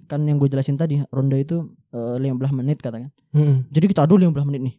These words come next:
Speaker 1: Uh, sama-sama kuat tuh kan.
Speaker 2: Hmm.
Speaker 1: So, kita airin dulu tuh. Sama kayak Mike Tyson gitu lah.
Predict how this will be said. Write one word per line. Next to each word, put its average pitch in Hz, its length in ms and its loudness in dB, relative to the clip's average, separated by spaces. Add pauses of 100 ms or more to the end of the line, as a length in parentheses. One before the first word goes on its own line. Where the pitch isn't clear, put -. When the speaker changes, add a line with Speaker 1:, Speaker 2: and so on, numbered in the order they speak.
(180)
Speaker 1:
Uh, 151 120 -4
sama-sama 165 360 0
kuat 220 200 2
tuh 151 100 -2
kan. 220 120 0 (180)
Speaker 2:
Hmm. 143 260 2 (540)
Speaker 1:
So, 165 340 2 (260)
kita 175 300 -4
airin 175 260 2
dulu 202 160 0
tuh. 165 140 -4 (640)
Sama 170 220 -2
kayak 165 160 -4
Mike 151 120 -2
Tyson 160 280 0
gitu 165 180 -2
lah. 139 120 -2